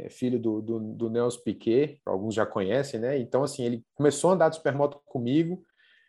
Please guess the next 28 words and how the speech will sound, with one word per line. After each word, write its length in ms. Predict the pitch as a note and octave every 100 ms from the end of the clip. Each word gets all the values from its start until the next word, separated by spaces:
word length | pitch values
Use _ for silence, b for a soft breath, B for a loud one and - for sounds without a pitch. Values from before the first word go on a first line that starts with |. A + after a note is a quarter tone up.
| _ _ _
aí 340 | A2+ A#2 C3+
a 60 | D3+
gente 420 | C3 C#3+ - C3 - _ - F#2+
incentivei 800 | C3 C3 D3 D3 C#3+ A#2 C#3+ C#3+
ele, 400 | A#2+ C3+ E3 D3+
aí 120 | C3
a 60 | C3+
gente 160 | C3+ -
foi 200 | - C#3+
pro 120 | D3
Mundial, 800 | C#3+ D3 B2 A#2+ C3+ E3 D#3+ C3
aí 120 | D3
ele, 100 | D3
coitado, 580 | - B2+ - D3+ D3 C3
caiu, 640 | - D3 C3 D#3+ E3+ D3 B2+ - _
puta, 240 | E3 D#3+
me 100 | C#3+
deu 140 | C3+ D3+
um 40 |
puta 200 | D3 D#3+
de 80 | D3+
um 40 |
trabalho, 420 | D#3 C#3 A2+ C#3+ C#3
porque 180 | -
ele 180 | C#3+ B2+ - _ C#3
rebentou 640 | D3 C#3+ B2 D3 D3 C3
o, 220 | A#2+ A2+ - _ _ _ _ _ _ -
o, 720 | C#3+ C3 A#2+ - - - -